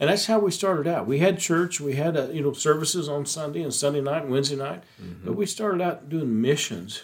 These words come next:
Speaker 1: And then God finally said, "You know, it's time to let that go," 'cause I'd got other churches going to the region. We were kinda oversaturating the place.
Speaker 2: Mm-hmm.
Speaker 1: And he said, "Oh, you just step out and focus on ministry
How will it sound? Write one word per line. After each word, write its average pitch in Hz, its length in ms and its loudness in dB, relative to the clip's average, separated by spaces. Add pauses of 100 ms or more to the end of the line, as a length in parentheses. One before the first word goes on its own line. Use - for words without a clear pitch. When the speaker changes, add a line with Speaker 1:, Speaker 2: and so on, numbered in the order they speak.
(100)
Speaker 1:
And 131 100 -10
then 139 140 0
God 139 480 0
finally 156 340 -6
said, 143 240 -6
"You 131 60 -10
know, 131 140 -4
it's - 140 -10
time 151 360 -8 (480)
to 131 80 -20
let 135 280 -2
that 143 200 -2
go," 131 180 0
'cause 131 160 -6
I'd 131 200 -2
got 131 180 2
other 147 220 -2
churches 151 480 -2
going 127 240 -2
to 139 80 -4
the 143 100 2
region. 135 480 0
We 113 80 0
were 110 100 -4
kinda 120 280 -8
oversaturating 131 880 -4
the 120 60 -6
place. 131 480 -4 (120)
Speaker 2:
Mm-hmm. 80 380 -8
Speaker 1:
And 135 80 -2
he 131 60 -2
said, 127 240 -4
"Oh, 127 100 -2
you 135 140 0
just 135 180 -2
step 135 260 0
out 131 120 0
and 110 120 -4
focus 135 440 0
on 117 320 -2
ministry 120 720 0